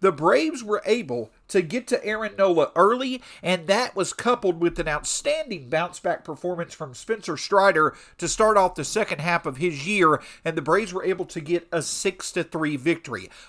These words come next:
One thing that immediately stands out was the fact that the Braves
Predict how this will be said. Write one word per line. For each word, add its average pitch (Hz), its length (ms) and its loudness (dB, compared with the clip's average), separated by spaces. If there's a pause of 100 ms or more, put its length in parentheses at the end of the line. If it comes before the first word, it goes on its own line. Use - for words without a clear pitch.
One 226 480 0
thing 240 280 -2
that 208 120 2
immediately 208 560 -6
stands 208 400 -6
out 170 240 -2 (880)
was 165 200 2
the - 100 2
fact 202 300 4
that 165 100 -16
the 165 60 -4
Braves 190 480 -2